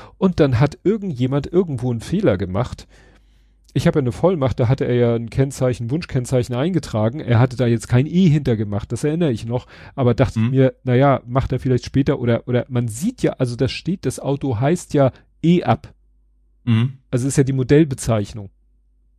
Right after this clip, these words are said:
Speaker 1: Ist ja nicht so wie, dass man sagen
Speaker 2: Mhm.
Speaker 1: kann, ein Honda Ioniq, ja, was für ein Ioniq? Äh, Hybrid, Plug-in-Hybrid oder f-, voll elektrisch? Nee,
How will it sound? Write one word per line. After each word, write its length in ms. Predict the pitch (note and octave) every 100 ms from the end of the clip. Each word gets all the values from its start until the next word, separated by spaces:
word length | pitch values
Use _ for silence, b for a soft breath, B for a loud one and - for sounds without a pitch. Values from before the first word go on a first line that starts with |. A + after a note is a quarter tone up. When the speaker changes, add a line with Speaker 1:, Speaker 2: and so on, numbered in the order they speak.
| -
Speaker 1:
Ist 120 | B2+
ja 60 | C3
nicht 180 | C3 -
so 240 | C#3 B2+
wie, 300 | C3+ C3 B2 B B B
dass 220 | - B2+
man 120 | C3+ A#2+
sagen 260 | B2+ B2
Speaker 2:
Mhm. 40 | B2
Speaker 1:
kann, 340 | C3 B2 A#2 b b -
ein 160 | B2 A#2
Honda 260 | D3 C3
Ioniq, 440 | B2 C#3 D3+ C#3 -
ja, 300 | B2 G#2 G2
was 200 | G2+ B2
für 100 | -
ein 80 | G3+
Ioniq? 640 | B2 A#2 G#2+ G#2 G2 C#3 -
Äh, 300 | A2 G2+ G#2
Hybrid, 500 | B2 A2+ G#2+ A3 -
Plug-in-Hybrid 840 | - A#2 C3 C3 F#3 - F#3 G#3+ -
oder 260 | C#3 C3
f-, 260 | B2 - -
voll 440 | - - D#3+ B2+ A#2+
elektrisch? 640 | A#2+ A2 G#2 - A2 - B B B B _
Nee, 340 | D#3 A3 D#3+